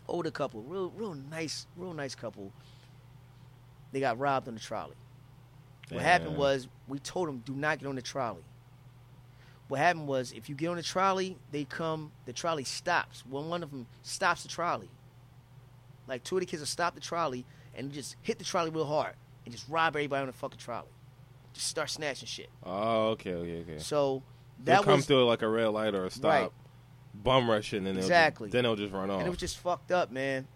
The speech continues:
Speaker 1: But I left Russia, went to Krakow. Krakow was beautiful. Poland was beautiful. Krakow was dope 'cause I met a guy. His name is Michael. He was real cool. He kept, actually, he kept us from getting fucked up in Krakow because we didn't know that, um,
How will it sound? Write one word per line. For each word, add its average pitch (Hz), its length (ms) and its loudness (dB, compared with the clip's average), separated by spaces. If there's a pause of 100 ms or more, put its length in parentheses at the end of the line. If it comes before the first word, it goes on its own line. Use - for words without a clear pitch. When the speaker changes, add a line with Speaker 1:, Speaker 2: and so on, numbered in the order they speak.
(140)
Speaker 1:
But 135 260 0 (1200)
I 131 80 0
left 156 320 0
Russia, 160 360 2
went 147 180 -6
to 143 40 -8
Krakow. 151 640 2
Krakow 147 460 -2
was 123 120 -8
beautiful. 135 440 -8 (480)
Poland 160 360 -2
was 143 100 -8
beautiful. 139 500 -8 (320)
Krakow 202 380 6
was 147 180 0
dope 151 260 2
'cause 139 120 -10
I 143 60 0
met 143 120 -2
a 143 60 -2
guy. 139 420 2 (300)
His 127 160 -12
name 131 160 -4
is 110 100 -10
Michael. 123 360 -6 (720)
He 139 80 -8
was 131 160 -6
real 143 160 -4
cool. 131 240 -8
He 156 100 -4
kept, 170 300 -2
actually, 202 280 2
he - 20 -4
kept - 260 -2
us 170 100 -2
from 151 160 -8
getting 143 200 -8
fucked 151 320 -8
up 135 180 -6
in 110 60 -16
Krakow 104 460 -10 (440)
because 143 300 -2
we 180 100 -2
didn't 175 220 0
know 156 260 2 (760)
that, 139 160 2
um, 131 340 -2